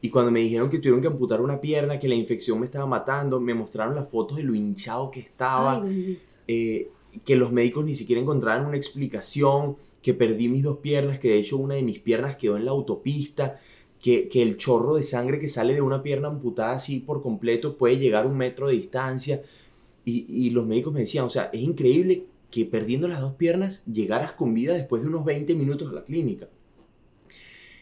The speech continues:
Speaker 1: Y ahí fue donde, al comienzo sí, fue muy difícil, eh, fueron varias etapas que tuve que ir superando, muchas preguntas, pero empecé a sentirme afortunado porque yo decía,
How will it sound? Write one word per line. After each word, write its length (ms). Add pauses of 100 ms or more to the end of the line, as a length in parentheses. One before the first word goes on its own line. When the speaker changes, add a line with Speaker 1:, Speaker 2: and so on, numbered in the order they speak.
(120)
Speaker 1:
Y 60
ahí 140
fue 160
donde, 440
al 140
comienzo 420
sí, 240
fue 160
muy 160
difícil, 840
eh, 280
fueron 340
varias 320
etapas 340
que 120
tuve 180
que 120
ir 80
superando, 580
muchas 320
preguntas, 840 (420)
pero 400 (320)
empecé 460
a 60
sentirme 480
afortunado 720
porque 180
yo 80
decía, 380